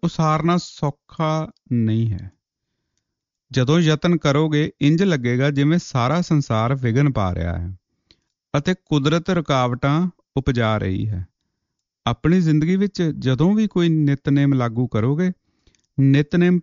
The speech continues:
ਭੰਗ ਕਰਨ ਵਾਲੇ ਅਨੇਕਾਂ ਆ ਜਾਣਗੇ। ਖਰਚੇ ਵਿਉਂਤੋਗੇ,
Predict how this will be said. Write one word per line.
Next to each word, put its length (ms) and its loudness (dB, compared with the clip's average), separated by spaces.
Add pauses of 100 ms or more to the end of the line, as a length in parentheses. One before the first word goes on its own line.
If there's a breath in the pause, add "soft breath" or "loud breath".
ਭੰਗ 240 2
ਕਰਨ 300 0
ਵਾਲੇ 360 0 (400)
ਅਨੇਕਾਂ 460 2
ਆ 100 2
ਜਾਣਗੇ। 380 -4 (1160)
ਖਰਚੇ 440 -2
ਵਿਉਂਤੋਗੇ, 580 0